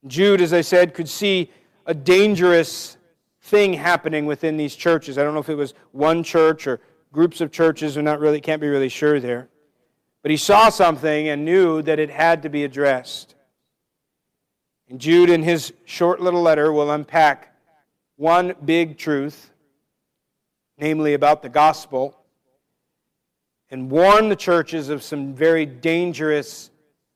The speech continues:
uh, perversions of the gospel, and how that's going to affect them negatively and,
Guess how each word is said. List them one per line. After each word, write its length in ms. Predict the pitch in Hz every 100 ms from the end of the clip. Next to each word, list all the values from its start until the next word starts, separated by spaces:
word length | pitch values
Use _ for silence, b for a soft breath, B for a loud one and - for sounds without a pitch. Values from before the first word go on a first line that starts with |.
| _ _ _ _
uh, 140 | 139 -
perversions 880 | - 170 135 165 170 147 170 170 -
of 280 | 170 170 151
the 100 | 165
gospel, 680 | 156 151 147 - 165 160 143 _ _ _ _ _ _ _ _ _ _ _
and 100 | 120
how 220 | 139 160
that's 540 | 156 160 151 - - _ _ _ _ _ _ _ _
going 300 | 151 160 160
to 120 | 151
affect 380 | 139 - 170 160
them 160 | 160 147
negatively 840 | 156 156 147 151 131 135 143 147
and, 140 | 131